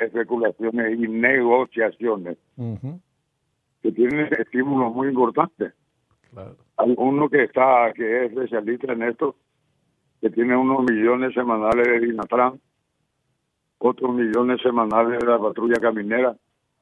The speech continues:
Speaker 1: otros millones mensuales de la jefatura financiera de Yacyretá, por ejemplo.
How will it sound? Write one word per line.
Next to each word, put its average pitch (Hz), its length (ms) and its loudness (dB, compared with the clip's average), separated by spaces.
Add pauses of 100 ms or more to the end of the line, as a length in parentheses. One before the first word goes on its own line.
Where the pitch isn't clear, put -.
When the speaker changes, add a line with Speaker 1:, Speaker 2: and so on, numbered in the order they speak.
(480)
Speaker 1:
otros 127 320 0
millones 120 480 -2
mensuales 117 600 0
de 117 140 4
la 107 500 2 (1300)
jefatura 117 520 2
financiera 117 580 -4
de 117 80 0
Yacyretá, 113 640 -4 (1300)
por 123 320 2
ejemplo. 95 560 -6